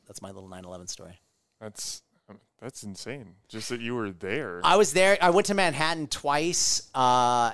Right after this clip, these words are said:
Speaker 1: empty city, walking around, absolutely crazy. Ran into Kevin Bacon, no B S, <laughs> uh, which was super random. But, uh, I remember that, and then I took a cab back to the hotel, and this guy gives me, this cab driver drops me off at the hotel, and I'm like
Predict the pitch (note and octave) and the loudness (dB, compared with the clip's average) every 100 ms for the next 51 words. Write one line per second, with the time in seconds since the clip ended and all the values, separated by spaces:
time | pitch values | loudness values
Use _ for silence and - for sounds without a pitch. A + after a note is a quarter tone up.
0 | - C#3+ D#3 E3 E3 D#3+ D#3 - - D#3+ | 0 -2 0 -4 -2 -2 -2 -4 -4 -2
1 | D#3 D3+ D3 C3 C#3 C#3 C3 C3+ C#3 C#3 | 0 -2 0 2 2 0 -2 0 0 -2
2 | C#3+ D3 C3 C3 - D3 B2+ A#2+ C#3 B2+ | -2 -6 -4 -4 -4 -4 -6 -8 -4 -2
3 | C3+ C#3 C#3 C3+ - B2 C#3 C3 C3 B2 | -2 -2 -4 -6 -8 -8 -8 -8 -10 -8
4 | A#2+ B2+ C3 C3 C3+ - _ A#2+ - B2+ | -8 -8 -10 -10 -14 -20 _ -10 -8 -6
5 | C3 - - B2 A#2+ A#2 A#2+ - - - | -6 -8 -2 2 2 2 -2 -6 -6 -6
6 | C3 C3+ C3+ B2 A#2 A2+ A#2 A#2 A2+ A2 | -10 -8 -8 -2 -2 -2 -2 0 0 -2
7 | A#2 B2 B2 B2 B2 G#2+ A#2+ C#3 A#2+ - | -4 -6 -6 -6 -6 -6 -8 -8 -10 -8
8 | B2 B2 B2+ - A#2 A2+ A#2+ A#2+ C3+ - | -8 -6 -8 -6 -8 -8 -6 -6 -6 -12
9 | - - - - B2+ B2 C3+ B2+ C3+ B2 | -20 -20 -20 -18 -8 -4 0 0 0 -4
10 | B2+ A#2+ A#2+ - - C3 B2 B2+ B2 B2 | -4 -6 -4 -6 -2 -2 0 -2 -2 -2
11 | A#2+ - C#3 B2+ C3+ C3 B2 B2 A#2 A#2+ | -6 -8 -2 -2 -2 -4 -4 -6 -6 -6
12 | - B2+ D3 C3 A#2+ - - _ - B2+ | -2 2 4 2 -2 -20 -20 _ -6 -2
13 | B2 A#2 A#2 A2 | -2 -2 -2 -4